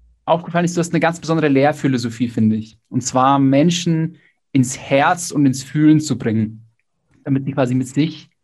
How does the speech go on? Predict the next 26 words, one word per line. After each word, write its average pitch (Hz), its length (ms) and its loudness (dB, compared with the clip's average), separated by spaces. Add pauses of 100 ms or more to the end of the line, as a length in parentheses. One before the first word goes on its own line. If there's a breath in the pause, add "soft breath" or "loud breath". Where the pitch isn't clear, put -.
(180)
und 127 140 0
mit 131 120 -2
anderen 131 280 2
besser 120 240 0
umgehen 123 260 2
können. 110 360 -4 (500 loud breath)
Sag 143 180 -2
mal 170 120 4
ganz 170 180 0
kurz 170 260 -4
so, 151 280 0 (220 loud breath)
was 139 380 0
bedeutet 165 720 0
es 147 360 0
für - 300 -4
dich 151 340 0
jetzt 120 320 0
so, 117 340 -4 (760)
in 147 180 6
deinem 120 240 4
Herz 131 400 -2
zu 131 100 -6
sein 117 320 -2
und, 110 240 -4
und 117 200 -4
irgendwie 113 440 -4